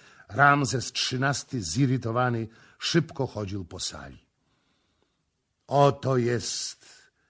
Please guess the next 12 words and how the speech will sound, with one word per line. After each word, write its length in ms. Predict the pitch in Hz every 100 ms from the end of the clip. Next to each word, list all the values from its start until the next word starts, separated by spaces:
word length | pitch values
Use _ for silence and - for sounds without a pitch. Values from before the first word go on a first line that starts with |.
| _ -
nieszczęście 920 | 127 123 - 156 135 117 - - 110
faraona 800 | - 110 107 107 143 127 120 107 - _ -
i 140 | 143
Egiptu”, 580 | 135 110 120 - - 110 - _ _ _ _ -
zawołała 600 | - 123 104 104 104 95
królowa, 460 | - 101 123 107
wskazując 720 | 101 - 110 82 92 92 90 90
na 100 | 90
Fenicjanina. 840 | 92 80 76 - 80 78 76 69 _ _ _ _ _ _ _ _ _ _ _
„Czcigodna 840 | - - 113 120 139 160 131 139
pani”, 640 | 127 139 143 135 107 78 - _ _ _ _ _
odparł 800 | - 120 - - 107 104 98 87